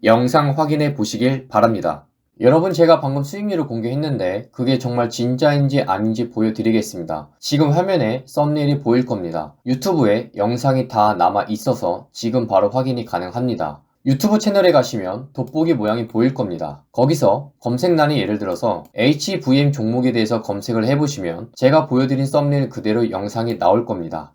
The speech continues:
이 종목뿐만 아니라 이전부터 최근까지 목표가에 온 종목들 전부 다 영상이 남아 있습니다. 확인을 바로 해보셔도 됩니다. 유튜브에서 단기 관점 위주로 종목들을 알려드리고 있는데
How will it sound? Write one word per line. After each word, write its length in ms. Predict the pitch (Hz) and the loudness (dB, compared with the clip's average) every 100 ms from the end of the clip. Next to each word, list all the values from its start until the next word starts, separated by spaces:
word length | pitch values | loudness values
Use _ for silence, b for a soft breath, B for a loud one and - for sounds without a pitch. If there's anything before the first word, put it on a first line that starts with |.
| - | -6
이 260 | 165 202 | -4 -4
종목뿐만 580 | - 120 123 127 147 143 | -4 -2 -2 0 2 2
아니라 520 | 95 92 87 85 107 - | 0 -2 0 0 -2 -6
이전부터 520 | 123 127 160 151 143 147 | 0 4 4 2 -4 -4
최근까지 600 | 170 170 165 156 139 127 | -2 -2 0 0 0 -2
목표가에 540 | 98 - 143 135 117 | -6 -8 -4 0 0
온 240 | 107 117 113 | 2 -2 -2
종목들 540 | 101 104 - 110 110 | -4 -6 -4 -4 -4
전부 340 | - 104 107 | -4 -4 0
다 260 | 113 113 104 | 4 4 2
영상이 460 | 95 101 117 110 101 | -4 -6 -6 -4 -4
남아 340 | 85 90 - | -4 -4 -4
있습니다. 580 | 110 110 127 85 80 - _ | -6 -4 -4 -4 -8 -10 _
확인을 540 | 175 180 156 131 160 - | 2 4 2 0 -4 -4
바로 220 | 104 113 | -2 -2
해보셔도 400 | 135 135 117 - | -2 -2 -4 -4
됩니다. 480 | 101 98 82 78 _ - | -6 -6 -8 -10 _ -2
유튜브에서 800 | 139 143 208 196 143 107 123 - | 0 2 4 4 6 4 2 -2
단기 340 | 123 131 165 180 | -2 2 4 4
관점 340 | 170 170 147 | 4 0 -2
위주로 280 | 113 127 123 | -4 -4 -4
종목들을 500 | 110 113 113 117 113 | -4 -8 -8 -6 -2
알려드리고 580 | 98 107 123 107 104 107 | 0 0 0 0 0 -2
있는데 520 | 101 92 85 90 | -4 -4 -4 -4